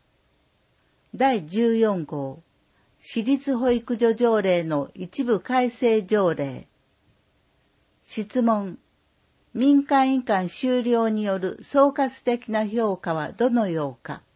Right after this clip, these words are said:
答弁。移管した六園すべての園において、民間移管の目的の一つである三歳児の幼児教育の受け入れ枠拡大を達成することができた。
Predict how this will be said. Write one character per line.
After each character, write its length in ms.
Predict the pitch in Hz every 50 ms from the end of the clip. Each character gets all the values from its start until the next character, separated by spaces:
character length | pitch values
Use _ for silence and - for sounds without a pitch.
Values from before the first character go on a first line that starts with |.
| _ _ _ _ _ _ _ _ _ _ _ _ _ _ _ _ _ _ _ _ _ _ _ _ _ _ -
答 240 | - 294 269 240 185
弁。 320 | 170 156 147 143 - 151 _ _ _ _ _ _ _ _ _ _ _ _ _ _ _ _ _ _ _ -
移 100 | 208 196
管 300 | - 285 285 285 285 277
し 80 | -
た 160 | - 262 247
六 300 | 226 240 240 240 - 269
園 200 | 254 226 202 190 180
す 180 | - - 285
べ 160 | 247 269 254 247
て 140 | 240 208
の 140 | 180 185 180
園 300 | 180 214 240 254 233 220
に 140 | 202 190 180
お 100 | 170 170
い 80 | 165 156
て、 300 | _ - 165 151 - _ _ _ _ _ _ _ -
民 280 | - 240 277 277 262
間 320 | 269 277 262 254 254 262 262
移 60 | 247
管 280 | - 220 202 196 185 180
の 120 | 165 160
目 280 | 165 175 175 - 247 -
的 260 | 262 254 247 - 214
の 140 | 233 233 220
一 260 | 214 - - 240 233
つ 160 | - - -
で 160 | - 180 170 170
あ 80 | 170
る 180 | 151 143 131 - _ _ _ _ _ _ _
三 360 | - - 277 277 277 285 269
歳 320 | - 311 262 262 247 220 233
児 100 | - 180
の 160 | 180 170 180
幼 240 | 208 226 254 262 254
児 180 | 226 247 233
教 280 | - - 262 240 226 214
育 260 | 196 185 _ - 170
の 240 | 151 156 147 - - _
受 200 | - 175 185 185
け 160 | - 262 269 269
入 80 | 269 247
れ 140 | 262 254
枠 300 | 233 202 185 - - 180
拡 320 | - - 175 165 - - 214
大 260 | 202 202 196 202 196
を 160 | 185 170 - -
達 340 | _ - 214 214 208 208
成 240 | - - 262 262 247
す 160 | 240 - 240
る 80 | 220 226
こ 140 | - 233 214
と 140 | - 220 185
が 120 | 160 147
で 140 | - 165 160
き 120 | - -
た。 200 | - - - -